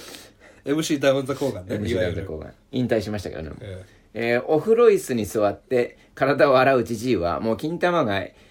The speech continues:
Speaker 2: 床につく寸前まで伸びに伸びて、
Speaker 1: <laughs>
Speaker 2: 伸び倒しております。リアルターちゃんです。トイレに座ったら確実にイケポチャしますよ。どうやってやってるんでしょうね。<laughs> いや、お伝えしたかったのはこんなことではなくて、銭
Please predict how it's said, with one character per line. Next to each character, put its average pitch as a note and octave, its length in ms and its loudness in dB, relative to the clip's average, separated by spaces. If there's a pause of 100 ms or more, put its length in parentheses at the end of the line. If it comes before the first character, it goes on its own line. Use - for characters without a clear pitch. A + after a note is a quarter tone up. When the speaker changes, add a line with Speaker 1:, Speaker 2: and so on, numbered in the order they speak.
(160)
Speaker 2:
床 B2 280 -2
に E3 140 -4
つ - 140 -14
く C3+ 100 -2
寸 C3+ 280 -2
前 D3 120 2
ま D3 140 2
で A2+ 100 2
伸 A2 180 0
び D3 100 0
に B2 140 2
伸 G2+ 120 4
び - 80 -2
て、 G#2 320 0
Speaker 1:
<laughs> - 40 -6
Speaker 2:
伸 A#2 140 0
び D3+ 120 4
倒 E3 180 6
し - 60 -2
て C#3+ 60 2
お B2 40 4
り A2+ 100 2
ま G#2 100 -2
す。 - 180 -12 (160)
リ A2 180 -2
ア C3+ 60 4
ル D3+ 100 4
タ D#3 140 2
ー D3 60 2
ち C3 80 0
ゃ A2+ 40 0
ん G2+ 40 -4
で F#2 100 -2
す。 - 200 -16 (680)
ト A#3+ 160 0
イ - 20 4
レ G#3 100 6
に C3+ 120 2
座 A2+ 180 2
っ A2 80 0
た A#2+ 80 -4
ら G#2 80 0
確 A2+ 240 -2
実 D3 260 -2
に B2+ 180 0
イ A2+ 100 -8
ケ D3 120 2
ポ D3+ 140 0
チ D3 80 -2
ャ - 20 -2
し C#3+ 120 -4
ま C#3+ 100 0
す - 140 -6
よ。 C2+ 200 -4
ど C#3+ 140 4
う D#3 60 6
や - 80 0
っ - 60 -4
て - 80 -12
や - 80 -10
っ - 20 -12
て A2+ 120 -4
る G#2 60 -2
ん G2 60 -6
で F2 80 -8
し F2+ 80 -10
ょ D#2+ 60 -8
う - 20 -8
ね。 F2+ 100 -6 (360)
<laughs> - 320 -20
い A2+ 40 -4
や、 A#2+ 240 -2
お G#2 80 -6
伝 G#2+ 240 -4
え G2 40 -2
し F#2+ 60 -10
た G2+ 100 -6
か G2 80 -8
っ F#2 60 -10
た - 100 -14
の D#2+ 80 -10
は F2 60 -10
こ - 140 -10
ん A#2 80 -2
な C3 100 0
こ C3 120 0
と A#2+ 100 0
で G2 80 -2
は D#2 100 -4
な E2+ 120 -8
く - 100 -20
て、 - 260 -6 (340)
銭 G#3 300 -2